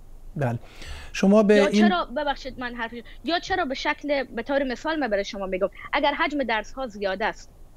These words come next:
Speaker 2: چرا مثلاً تعلیمات دینی را که در تمام دنیا، در مدارس استاندارد دنیا تعلیمات دینی و مدار-، و دروس مذهبی یک درس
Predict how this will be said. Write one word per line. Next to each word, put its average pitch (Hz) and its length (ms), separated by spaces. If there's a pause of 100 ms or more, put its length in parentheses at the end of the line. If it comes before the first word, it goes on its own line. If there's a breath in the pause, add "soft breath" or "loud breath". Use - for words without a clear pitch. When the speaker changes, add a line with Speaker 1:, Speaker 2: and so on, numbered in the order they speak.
(300)
Speaker 2:
چرا 349 340
مثلاً 277 520 (220)
تعلیمات 254 520
دینی 240 440
را 190 240 (100)
که 240 100
در 220 220
تمام 302 340
دنیا، 240 280
در 226 140
مدارس 220 440
استاندارد 247 680
دنیا 220 320 (260 loud breath)
تعلیمات 247 420
دینی 254 440 (240)
و 233 100 (140)
مدار-، 226 280 (120)
و 208 100
دروس 240 320
مذهبی 226 800 (300)
یک 254 200
درس 277 260